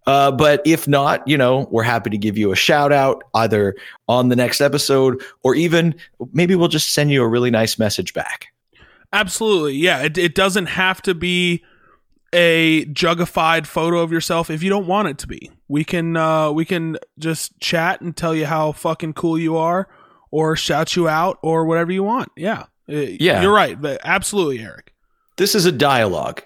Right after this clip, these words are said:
Speaker 1: You know, we're, we, this is back and forth here. We'll, we wanna make this mutually beneficial. <laughs>
Speaker 2: Exactly.
Speaker 1: So, uh, wh-, what else, what else do we have going on? Do we wanna get into,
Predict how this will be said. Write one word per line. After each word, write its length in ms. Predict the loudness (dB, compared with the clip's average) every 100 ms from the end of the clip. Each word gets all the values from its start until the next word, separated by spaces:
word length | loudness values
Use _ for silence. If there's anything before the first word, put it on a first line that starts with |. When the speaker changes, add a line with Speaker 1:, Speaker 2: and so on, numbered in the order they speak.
| -2
Speaker 1:
You 140 | 2
know, 200 | 4 4
we're, 300 | 2 2 2
we, 160 | 2 0
this 240 | 2 0
is 160 | 0 0
back 300 | 0 0 0
and 140 | -2
forth 340 | -2 0 0 -2
here. 220 | -8 -4
We'll, 340 | -2 0 -2 -8
we 380 | -10 -4 0 2
wanna 320 | 4 4 4
make 280 | 4 2 2
this 200 | -2 0
mutually 460 | 0 0 0 -2 -2
beneficial. 1000 | -2 -6 -4 -2 -2 -2 -4 -8 -12 _
<laughs> 160 | _ -4
Speaker 2:
Exactly. 880 | -2 -2 -4 -6 -6 -8 -14 -18 -20 _ _ _ _ -12
Speaker 1:
So, 600 | -4 4 6 6 4 2
uh, 420 | 2 4 4 4 0 -8 _ _ _ _
wh-, 380 | -16 -6 -4 -2
what 160 | 0 2
else, 180 | 2 2
what 140 | 2
else 120 | 2
do 60 | 2
we 100 | 4
have 120 | 4
going 260 | 2 2 2
on? 140 | 2
Do 100 | 2
we 120 | 2
wanna 260 | 2 2 2
get 240 | 2 2
into, 880 | 4 2 2 2 2 4 2 4 2